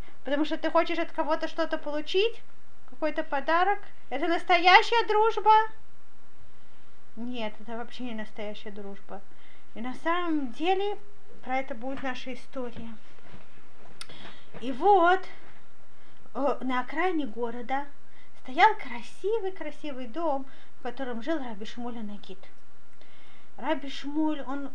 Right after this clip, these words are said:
много-много вр-, э, э, времени из своего дня посвящал изучению Торы,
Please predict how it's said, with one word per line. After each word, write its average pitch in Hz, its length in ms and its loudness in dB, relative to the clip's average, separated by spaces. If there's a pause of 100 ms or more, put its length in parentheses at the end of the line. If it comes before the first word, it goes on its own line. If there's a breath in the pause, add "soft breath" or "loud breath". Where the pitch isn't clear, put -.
(100)
много-много 359 720 -2
вр-, 277 220 -2
э, 262 360 -2 (140)
э, 226 340 0 (460 soft breath)
времени 311 720 2 (500 soft breath)
из 240 140 -2
своего 247 280 -2
дня 294 340 2
посвящал 269 640 0
изучению 226 560 -2 (100)
Торы, 269 460 0